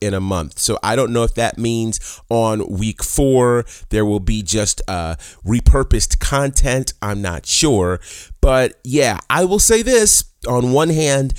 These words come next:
when you've had something for free like Power on YouTube, not getting it for free, uh, certainly could see a dip in numbers.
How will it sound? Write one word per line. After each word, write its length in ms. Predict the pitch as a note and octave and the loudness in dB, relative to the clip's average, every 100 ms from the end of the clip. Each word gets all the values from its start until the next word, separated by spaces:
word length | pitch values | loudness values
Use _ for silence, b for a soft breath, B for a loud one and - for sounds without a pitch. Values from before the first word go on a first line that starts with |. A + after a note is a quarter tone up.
| B | B
when 160 | - G2+ | -8 -6
you've 120 | A2 | -4
had 220 | A#2 C3+ | -2 0
something 300 | - D3 C3+ | 0 -2 -2
for 180 | C3+ C#3 | -2 -4
free 280 | A#2 C3+ C3 | -4 -4 -2
like 260 | A#2+ A2 - | -2 -4 -2
Power 400 | G#2+ A2+ A2+ - | 0 2 0 0
on 180 | G#2 G2 | -4 -2
YouTube, 560 | G#2 G#2+ - F#2+ F#2 - B B B | -2 -2 -2 -2 0 -4 B B B
not 340 | G#2 A#2+ - | 0 0 0
getting 280 | A#2+ B2 B2 | 0 0 0
it 140 | A#2 - | -2 -2
for 160 | A2+ | -2
free, 420 | G#2+ A2+ G#2+ G#2+ - B B | -2 -2 -2 -4 -8 B B
uh, 260 | F#2+ F#2+ - | -4 -4 -2
certainly 580 | - G3 G3 E3 D#3+ | 2 4 4 0 -2
could 240 | - D#3+ - | -2 -4 -2
see 200 | - C3+ | -2 -2
a 60 | |
dip 260 | F#2+ A2+ G#2+ | -2 -2 0
in 140 | G#2+ | 0
numbers. 480 | F2+ E2 E2 G2+ - | -2 -4 -4 -4 -6